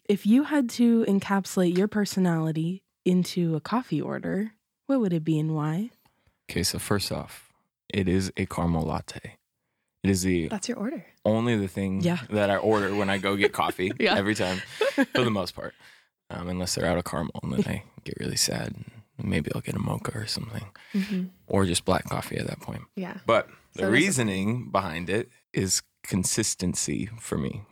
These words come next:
Speaker 2: I feel like I'm a very consistent person, and the
Speaker 1: Yeah,
Speaker 2: reason
Speaker 1: yeah.
Speaker 2: why I get a caramel latte no matter where I go is 'cause I know what it should taste like, and it's kinda like my test
Speaker 3: Yeah.
Speaker 2: of everything. Um, and generally, they're really consistent across the board, no matter where you go. So,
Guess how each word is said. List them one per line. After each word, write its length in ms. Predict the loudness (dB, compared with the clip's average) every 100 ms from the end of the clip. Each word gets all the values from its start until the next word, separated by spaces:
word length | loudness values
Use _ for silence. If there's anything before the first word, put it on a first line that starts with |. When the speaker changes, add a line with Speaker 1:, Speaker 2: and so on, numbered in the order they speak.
| -6
Speaker 2:
I 80 | -4
feel 200 | -2 -2
like 220 | -4 -8 -2
I'm 300 | 0 0 -2
a 20 |
very 220 | 2 2
consistent 520 | 2 -2 -2 -2 -4 0
person, 360 | 0 2 0 2
and 100 | 4
the 40 |
Speaker 1:
Yeah, 40 | 6
Speaker 2:
reason 180 | 4 6
Speaker 1:
yeah. 60 |
Speaker 2:
why 60 | 4
I 40 |
get 140 | 4 0
a 40 |
caramel 320 | 0 0 2
latte 360 | 2 2 2 0
no 120 | 2
matter 220 | 0 2
where 160 | 2 0
I 60 | 0
go 320 | 0 -2 -4
is 120 | -8
'cause 140 | -6 -2
I 100 | 0
know 560 | 2 2 2 0 -2 -6 _ _ _ _ -6
what 180 | -4 -2
it 80 |
should 180 | -2 -4
taste 260 | -2 -2 0
like, 220 | -2 -2
and 100 | -10
it's 80 | -8
kinda 220 | -2 -2
like 160 | -2 -6
my 140 | -10
test 500 | -8 -6 -4 -4 -2
Speaker 3:
Yeah. 340 | 0 2 0 -2
Speaker 2:
of 100 | 0
everything. 500 | 0 0 0 -2 -10 -20 -20 _ _ -4
Um, 200 | -2 0
and 140 | 0
generally, 480 | 2 0 2 2 2
they're 140 | 0 0
really 260 | 0 -2
consistent 600 | -4 -8 -6 -6 -6 -8 -8
across 320 | -8 -6 -4
the 60 | -4
board, 200 | -4 -6
no 60 | -4
matter 180 | -4 -4
where 120 | -4
you 140 | -4
go. 100 | -6 -8
So, 260 | -8 -10